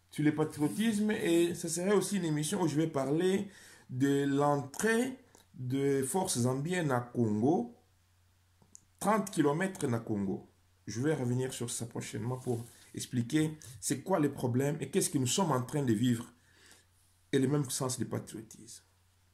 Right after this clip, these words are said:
La conscience ou l'inconscience, stratégie ou stratagème. Je profite pour saluer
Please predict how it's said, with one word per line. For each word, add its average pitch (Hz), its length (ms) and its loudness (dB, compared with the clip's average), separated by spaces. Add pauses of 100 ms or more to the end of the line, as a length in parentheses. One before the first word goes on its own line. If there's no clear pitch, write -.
(580)
La 135 160 2
conscience 151 920 -2
ou 123 100 -2
l'inconscience, - 640 -6
stratégie 127 840 -4
ou 120 120 -2
stratagème. 120 580 -8 (880)
Je 113 140 -2
profite 156 440 -2
pour 151 140 -2
saluer 143 640 0